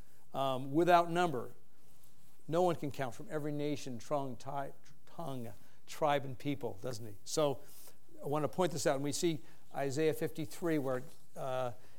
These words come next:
it's said that many will be accounted righteous because of his works. He'll divide a portion with many. So I wanted to point out that all, at least in this passage, doesn't always mean all. It can mean all sorts of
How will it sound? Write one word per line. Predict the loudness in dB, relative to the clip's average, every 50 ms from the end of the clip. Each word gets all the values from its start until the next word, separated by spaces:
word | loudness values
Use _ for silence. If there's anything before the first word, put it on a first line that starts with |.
| -2 0
it's | 0 2
said | 4 4 4 4 4
that | 2 0
many | 0 0 2 4 4 6 6 4 4 2 0 -4 -6 -6 -6 -6 -6 -6 -4 -2
will | 0 0 2
be | 2 2 2 2 0
accounted | -2 -2 -2 0 0 2 2 2
righteous | 2 2 2 2 0 -2 -4
because | -4 -4 -4 -2 -2 -4
of | -2 -2
his | -2 -2 -2 -2
works. | -2 -2 -4 -4 -4 -6 -6 -6 -6 -6 -6 -4
He'll | -2 0 2
divide | 2 2 4 4 4 4 2
a | 0
portion | -2 -2 0 2 2 2 2 -2 -2 -2
with | 0 0 0 0 -2 -2
many. | -4 -2 -2 0 0 0 0 -2 -2 -4 -6 -6 -6 -6 -6 -6
So | 0 4 6 8 8 6
I | 4 0 -4 -6 -6 -4 -2 -2
wanted | 0 0 0
to | 0 0
point | 2 2 4
out | 2 2 0 -2 -6 -6 -6 -6 -2 0
that | 0 2 4
all, | 8 10 10 12 10 10 8
at | 4 2
least | 0 0 0 0
in | 0
this | 0 0 0 0
passage, | 0 0 0 0 0 -2 -2 0
doesn't | 0 0 0 0
always | 0 0 2 2 0 0
mean | 0 0 2
all. | 2 2 2
It | 0
can | -2 -2 -2
mean | 0 0 0
all | 0 0 0 0
sorts | 0 0 0 2 2 2 2 0
of | -2 -2 -2